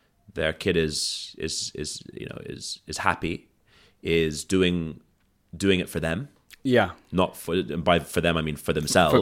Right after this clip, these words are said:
Speaker 2: For, for, yeah,
Speaker 1: Not
Speaker 2: exactly.
Speaker 1: for, for the
Speaker 2: Yeah, not for
Speaker 1: parents.
Speaker 2: the parents, yeah, yeah.
Speaker 1: Yeah. Um, yeah, doing it for themselves and giving them that independence to really think on their own two feet, which is, you know, something that'll, you know, a lot of kids don't get that luxury at that age, but it's something which, you know, they should be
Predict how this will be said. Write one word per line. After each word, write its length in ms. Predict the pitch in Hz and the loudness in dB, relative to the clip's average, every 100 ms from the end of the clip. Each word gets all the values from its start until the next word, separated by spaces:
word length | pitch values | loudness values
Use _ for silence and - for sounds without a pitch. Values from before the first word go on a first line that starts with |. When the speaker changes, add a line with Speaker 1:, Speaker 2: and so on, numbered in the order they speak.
| 117 | 6
Speaker 2:
For, 60 | |
for, 40 | 123 | 8
yeah, 140 | 123 | 8
Speaker 1:
Not 80 | 107 | 8
Speaker 2:
exactly. 360 | 104 107 - - | 6 4 4 -4
Speaker 1:
for, 80 | 76 | -6
for 180 | - | -6
the 100 | 78 | 0
Speaker 2:
Yeah, 200 | 123 120 | 6 6
not 140 | 92 123 | 8 6
for 100 | 117 | 4
Speaker 1:
parents. 300 | 110 101 87 | 2 -2 -4
Speaker 2:
the 60 | 85 | -6
parents, 120 | - | -2
yeah, 60 | 85 | 0
yeah. 220 | 85 85 - | 2 0 -4
Speaker 1:
Yeah. 300 | - 85 85 | -2 0 0
Um, 340 | 82 80 78 - | -2 -6 -8 -6
yeah, 120 | 95 | -4
doing 220 | 85 101 92 | 0 0 0
it 60 | |
for 80 | - | -2
themselves 500 | 82 - 85 85 92 | -4 0 2 4 2
and 120 | 92 | -2
giving 300 | 87 117 120 | 0 0 2
them 320 | 107 98 98 - | 2 0 -2 -8
that 360 | - 90 82 - | -2 0 0 -6
independence 960 | - 87 85 - 90 82 73 - - - - | -6 -2 -4 -2 -2 -2 -6 -8 -12 -12 -10
to 100 | 80 | -4
really 460 | 85 80 76 76 - - - _ _ _ - | -2 -2 -4 -6 -14 -20 -20 _ _ _ -6
think 260 | 95 90 | -4 -2
on 80 | 90 | 0
their 140 | 85 | 2
own 140 | 85 80 | 2 2
two 140 | - | -4
feet, 640 | 73 - 78 73 - - - _ _ - | -8 -4 -4 -6 -10 -12 -14 _ _ -10
which 240 | 78 80 | -6 -4
is, 320 | 82 71 - - | -4 -6 -10 -8
you 80 | |
know, 120 | 78 76 | -6 -6
something 320 | 85 78 78 | -6 -6 -4
that'll, 280 | 76 76 73 | -4 -4 -6
you 80 | 101 | -6
know, 80 | 85 | -4
a 60 | 78 | -2
lot 60 | |
of 120 | 80 - _ _ _ - | -4 -8 _ _ _ -8
kids 140 | 80 | -6
don't 160 | 80 82 | -4 -2
get 120 | 90 | -2
that 100 | 82 | -2
luxury 280 | 78 78 78 | -4 -4 -6
at 60 | 71 | -6
that 140 | 78 | -4
age, 240 | 76 78 - | -4 -4 -4
but 80 | |
it's 100 | 76 - | -6 -6
something 320 | 87 85 78 | -6 -6 -6
which, 260 | 78 - | -6 -8
you 60 | - | -10
know, 40 | 76 | -8
they 140 | 78 | -8
should 240 | - 82 | -6 -8
be 320 | 76 80 73 | -6 -6 -6